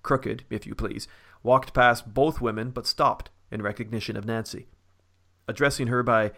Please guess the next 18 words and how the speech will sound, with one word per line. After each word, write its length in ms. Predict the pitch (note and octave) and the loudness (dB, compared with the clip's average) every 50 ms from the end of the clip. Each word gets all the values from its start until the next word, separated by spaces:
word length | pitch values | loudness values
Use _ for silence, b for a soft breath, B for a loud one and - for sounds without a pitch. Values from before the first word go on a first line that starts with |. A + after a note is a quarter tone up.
| b b b | b b b
the 100 | - G#2+ | -6 -2
name 360 | A2 C3+ D3 C#3 A#2 A2+ B2+ | 0 2 2 2 2 0 -2
freaked 460 | C3 - - - C#3+ D3+ D3 - _ - | -6 -8 -8 -6 -6 -6 -6 -8 _ -10
them 140 | G#2 G2+ | -8 -6
both 280 | G2 A#2 C3+ F3 - - | -2 -2 -2 -2 -2 -2
out, 260 | G2 G2+ B2 B2+ - b b b b b b b | -4 -4 -4 -4 -6 b b b b b b b
but 140 | b C3+ C3+ | b -4 -2
this 160 | - D#3+ - | -2 -4 -6
greasy 380 | - - C#3 F3 F#3 F#3 E3+ C#3 | -6 -8 -6 -6 -6 -2 -2 0
hunchback 480 | B2 C#3+ D#3 - - - F#2+ G#2 A2+ - | 0 0 -2 -2 -2 -2 -2 -2 -2 -2
captured 420 | C3+ B2+ B2 - - C#3 B2 A#2+ | -2 -2 -2 -2 -2 -4 -2 -2
a 60 | A2+ | -2
knowing 340 | A2+ A#2 B2 B2 B2 B2+ B2 | -2 0 0 0 0 -2 -2
glance 400 | B2+ B2+ D3 F3 E3 B2+ - - | -2 0 0 0 -2 -4 -6 -8
in 100 | A2 F#2 | -8 -8
return 360 | F#2+ G2+ - A#2 G#2 G#2 G2+ | -8 -6 -6 -6 -6 -6 -8
from 140 | - G2 G2 | -10 -10 -10
Nancy, 420 | G2 F#2 F#2 G2 - A#2+ C3+ C3 | -10 -10 -8 -8 -8 -8 -8 -10